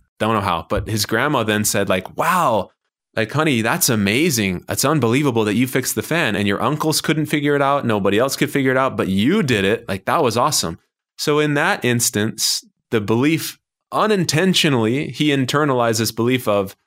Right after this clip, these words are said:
"If I do something, if I produce something or fix something, then I'm accepted.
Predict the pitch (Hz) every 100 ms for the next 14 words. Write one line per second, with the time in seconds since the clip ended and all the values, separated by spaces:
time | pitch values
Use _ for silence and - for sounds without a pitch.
0 | _ _ 120 113 117 113 104 117 147 135
1 | 120 104 101 104 98 95 - - - 90
2 | 127 135 - 107 98 101 90 - 165 -
3 | - 104 - 98 98 95 120 123 113 107
4 | 101 95 - 123 113 - 87 -